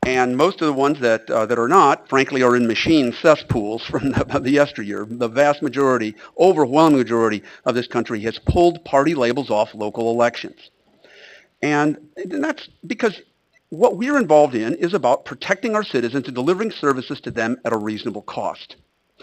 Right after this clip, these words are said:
Unfortunately, during this year's budget process, there have been some bitter and venomous disputes,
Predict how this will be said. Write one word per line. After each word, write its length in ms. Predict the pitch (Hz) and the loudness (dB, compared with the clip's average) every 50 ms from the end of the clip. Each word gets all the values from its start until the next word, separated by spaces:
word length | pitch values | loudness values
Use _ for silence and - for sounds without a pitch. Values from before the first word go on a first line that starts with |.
| - - - - - - | -20 -20 -20 -20 -10 -4
Unfortunately, 760 | - 147 143 - 196 214 220 - - 233 220 214 220 220 - _ - | -4 -4 -2 0 0 0 0 0 -2 -2 0 0 -2 -2 -6 _ -8
during 240 | 131 127 156 156 143 | -2 0 2 4 4
this 180 | 156 185 175 - | 4 2 0 -2
year's 160 | 190 202 175 | -6 -8 -2
budget 300 | 151 151 156 156 170 - | -2 -2 -2 -2 -4 -8
process, 500 | - 175 156 156 - - 160 160 - - _ _ _ _ _ | -4 -2 -2 -2 -2 -4 -6 -6 -6 -12 _ _ _ _ _
there 80 | - 165 | 0 0
have 100 | 202 165 | 0 2
been 160 | 143 147 139 | 2 0 0
some 300 | 135 - - 127 120 117 - _ _ _ - 110 98 | 0 -2 -4 -4 -4 -4 -6 _ _ _ -20 -20 -2
bitter 380 | - 147 165 175 202 214 - - | 2 2 2 2 2 -2 -4 -6
and 160 | 143 120 107 | -8 -8 -8
venomous 400 | 98 104 131 - 160 170 180 - | 0 2 2 4 4 2 0 -4
disputes, 640 | - - - - - - 175 196 - - - - - | -8 -16 -20 -16 -10 -8 -8 -8 -8 -12 -20 -20 -20